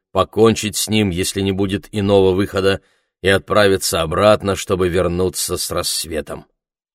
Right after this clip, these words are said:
Старший сержант Малик Эль-Хайдери никому не позволил занять его место,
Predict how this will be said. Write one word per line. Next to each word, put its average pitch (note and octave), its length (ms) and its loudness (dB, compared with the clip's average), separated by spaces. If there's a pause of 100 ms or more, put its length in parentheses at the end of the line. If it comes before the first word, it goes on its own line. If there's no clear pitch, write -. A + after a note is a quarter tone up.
(340)
Старший C3+ 540 0
сержант F#2 640 -2
Малик F2 520 -2
Эль-Хайдери F2 920 -2
никому F2+ 440 -2
не A2 100 0
позволил F#2 640 0
занять E2+ 500 -4
его E2 240 -4
место, F2 560 -6